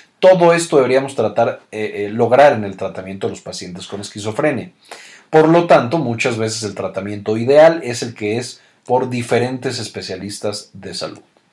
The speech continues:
Y mencionando brevemente los antipsicóticos, ¿qué son, eh, estos fármacos? Son fármacos que van directamente sobre lo que se cree que genera los ataques psicóticos,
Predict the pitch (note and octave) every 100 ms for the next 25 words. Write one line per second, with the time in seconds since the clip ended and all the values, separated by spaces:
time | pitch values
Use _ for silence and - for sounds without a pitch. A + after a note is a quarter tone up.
0 | _ _ _ _ _ _ _ - D#3 D3+
1 | F3 E3+ F3+ F#3 D#3+ E3+ F3 C3+ B2 A#2
2 | G#2+ G2 F2 F2+ G#2+ - G#2 F#2+ B2 G3+
3 | - - _ _ C#3 C#3+ D3 - B2 -
4 | B2 A#2+ B2+ B2+ G#2 G2+ G2+ G#2+ - B2
5 | - G3 F3+ A#2 G#2 - _ _ _ _
6 | - F3 F#3 E3+ E3+ E3 E3 - A#2 B2+
7 | C#3 C3 D#3+ E3+ D#3+ E3 E3 D#3 - A2
8 | A#2+ C3 A2+ A#2 A2+ G#2 G#2+ - G2+ C#3
9 | D#3 D#3+ G#2 G2+ G2+ G#2 A2+ G2 - -
10 | F2 G#2+ - G#3 A3+ G#3 F#2 -